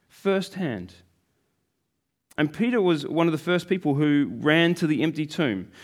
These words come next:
uh, who saw the risen Lord Jesus resurrected. And this, this was mind-blowing for Peter. This turned his world upside down. And so Peter moves from being a,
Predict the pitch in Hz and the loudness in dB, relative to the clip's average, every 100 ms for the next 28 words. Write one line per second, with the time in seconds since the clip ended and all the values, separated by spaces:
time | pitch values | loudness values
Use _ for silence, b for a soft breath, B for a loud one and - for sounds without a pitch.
0 | B 117 165 160 165 165 - 180 185 196 | B -2 2 4 2 0 0 2 4 2
1 | 147 156 120 151 175 175 165 160 151 151 | 2 2 2 2 2 2 2 2 0 0
2 | 165 143 120 - B B 151 185 180 165 | 0 0 -4 -8 B B 2 2 2 2
3 | 175 139 113 - 160 160 - - - b | 2 0 0 2 0 0 -4 -4 -12 b
4 | b - 285 233 185 214 285 214 151 123 | b -4 -4 -2 0 0 0 0 0 0
5 | 113 117 110 92 67 - _ _ _ _ | -2 -8 -8 -8 -10 -18 _ _ _ _
6 | _ 196 214 - - - 226 214 202 190 | _ -8 -8 -8 -16 -8 -2 -2 0 -2
7 | 165 160 165 110 101 113 b b b - | -4 -2 0 0 -2 -6 b b b -6
8 | 147 - 139 131 131 101 85 92 _ _ | -6 -4 -4 -4 -4 -6 -8 -16 _ _
9 | _ _ _ _ _ _ _ _ b b | _ _ _ _ _ _ _ _ b b
10 | - 180 170 180 - - 214 254 151 135 | 0 0 2 0 -2 -4 0 4 4 4
11 | 160 202 208 - 170 156 156 131 | 4 2 0 0 0 2 2 0